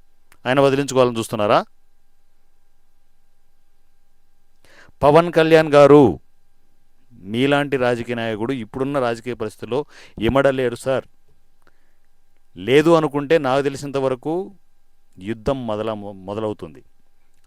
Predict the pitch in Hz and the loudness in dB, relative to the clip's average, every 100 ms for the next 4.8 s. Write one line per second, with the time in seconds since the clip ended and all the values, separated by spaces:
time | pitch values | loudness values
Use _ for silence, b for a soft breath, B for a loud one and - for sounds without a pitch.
0 | - 90 98 98 92 - 120 135 147 135 | -20 -18 -16 -18 -18 -16 -10 -6 -6 -4
1 | 131 123 120 123 139 127 123 113 123 120 | -2 -2 -4 -4 -4 -2 -4 0 -2 -2
2 | - 107 117 127 120 110 131 170 214 b | -6 -10 -6 -4 -4 -6 -4 -4 -6 b
3 | b b b b b b b b b b | b b b b b b b b b b
4 | _ - 101 110 147 170 190 | _ -16 -10 -6 -6 -6 -8